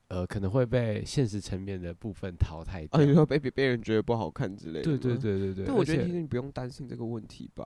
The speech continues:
Speaker 1: 而且
Speaker 2: 因为其实我有朋友有跟我提过这个想法，
Speaker 1: 嗯。
Speaker 2: 就他也是想当演员，他是本来就想当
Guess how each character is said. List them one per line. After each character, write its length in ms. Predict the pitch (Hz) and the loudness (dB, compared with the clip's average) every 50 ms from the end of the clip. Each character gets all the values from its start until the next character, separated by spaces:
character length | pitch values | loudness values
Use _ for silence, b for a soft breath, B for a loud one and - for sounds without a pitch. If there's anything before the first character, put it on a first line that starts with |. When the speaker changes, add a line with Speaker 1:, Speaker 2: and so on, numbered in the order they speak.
| - - - | -12 -12 -14
Speaker 1:
而 80 | - 147 147 151 151 143 147 160 | -12 -12 -12 -12 -12 -14 -14 -16
且 80 | - _ | -14 _
Speaker 2:
因 100 | - 185 | -4 -2
为 80 | 214 220 | -2 -2
其 100 | - - | -2 -4
实 100 | 151 151 | -6 -2
我 140 | 131 127 127 | 0 2 2
有 60 | 113 | 2
朋 240 | - - - 117 107 | 2 0 -2 -2 0
友 140 | 107 95 90 | -2 -2 -2
有 120 | 92 95 | -2 -2
跟 160 | - 107 98 | -2 -4 -6
我 80 | 87 85 | -8 -10
提 180 | - - - | -14 -14 -14
过 140 | - - 95 | -10 -8 -10
这 140 | - - - | -10 -10 -12
个 100 | - - | -14 -14
想 140 | - - - - - - | -14 -14 -16 -16 -18 -16
法， 140 | - - - - _ - | -16 -18 -18 -16 _ -4
Speaker 1:
嗯。 200 | 113 107 98 - | -2 -2 0 0
Speaker 2:
就 80 | 165 | 0
他 160 | 156 165 175 | 2 2 2
也 80 | 139 98 | 2 2
是 100 | - 127 | 0 -2
想 180 | 117 - - - | -6 -6 -8 -10
当 120 | - - - | -10 -8 -8
演 100 | - - | -8 -8
员， 280 | - - - - - - - - b b b b b b | -10 -10 -12 -12 -12 -14 -16 -20 b b b b b b
他 120 | - 185 | 0 2
是 80 | 190 196 | 4 4
本 180 | - - - 87 | 4 4 2 2
来 80 | 78 | 0
就 120 | - - 113 | -4 -4 -6
想 120 | - - - | -6 -6 -10
当 120 | - 57 | -12 -12